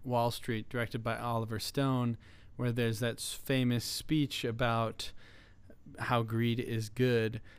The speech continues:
I would say that this is a great antidote <laughs> to movies like that if you're wanting something that is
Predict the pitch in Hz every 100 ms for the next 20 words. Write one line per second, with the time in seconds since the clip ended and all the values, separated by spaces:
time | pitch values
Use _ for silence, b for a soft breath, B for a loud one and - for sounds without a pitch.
0 | B - - 123 135 135 - 127 120 123
1 | 117 113 - 131 147 - 131 131 120 120
2 | 120 - - - - 127 131 131 110 107
3 | 127 120 - 104 - 139 - 127 113 123
4 | 123 123 117 117 113 113 120 110 104 -
5 | 110 107 - 110 - 113 113 98 117 123
6 | 120 120 113 107 - 110 110 110 107 107
7 | 107 107 101 101